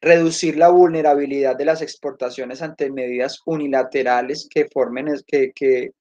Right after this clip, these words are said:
coloquen los países que no están unidos, fortalecer la industria nacional mediante un sector exportador sólido y competitivo, y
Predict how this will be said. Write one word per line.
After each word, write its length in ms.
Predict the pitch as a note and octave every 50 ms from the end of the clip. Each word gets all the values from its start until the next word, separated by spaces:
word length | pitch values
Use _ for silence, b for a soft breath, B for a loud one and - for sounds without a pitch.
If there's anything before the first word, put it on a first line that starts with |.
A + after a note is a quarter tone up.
| _ _ -
coloquen 400 | - D3 C#3+ C#3 C3+ C#3 D3 D3+
los 180 | D3+ D3 D3+
países 640 | - D3 B2+ B2+ D3+ F#3+ G#3 G3+ - G3+ F3+ E3 -
que 120 | - D#3+
no 80 | D3+ C#3
están 220 | C3 - C#3+ C#3+
unidos, 580 | C#3+ D3+ E3+ G3+ G#3+ G#3 G3+ - - - - _ _ _ _ _ _ _ _ _ _ _ _ _ _ _ _ _ _ _ _ _ -
fortalecer 760 | - F#3+ F#3 E3+ E3+ F#3 F3+ E3+ F3 F3 E3 - E3+ D3+
la 100 | D#3 E3+
industria 380 | F3+ F#3 F3+ F#3+ F3+ F#3 - G3
nacional 760 | F#3+ F3 D#3 D3 - - D#3 C3+ C#3+ D3+ F3 A3 A3+ A3+ A#3 _ _ -
mediante 460 | - D#3 D3+ D#3 D3+ C#3+ C3+ - -
un 80 | D3 C#3+
sector 400 | - E3 D#3 - - F#3 E3+ E3+
exportador 680 | E3+ E3+ - - - D#3 D3 - - C#3 C3 B2+ B2+
sólido 380 | - - E3+ E3+ F3 F#3 F#3+ F3+
y 100 | F3+ F3
competitivo, 880 | - G3+ G3 G3 G#3 G#3 G3 G#3 A3+ A3 - A#3 A3 G3+ F#3 F3+ - _ _ _ _ _ _ _ _ _ _ _ _ _ _ _
y 300 | - A3 A#3+ B3+ B3+ A3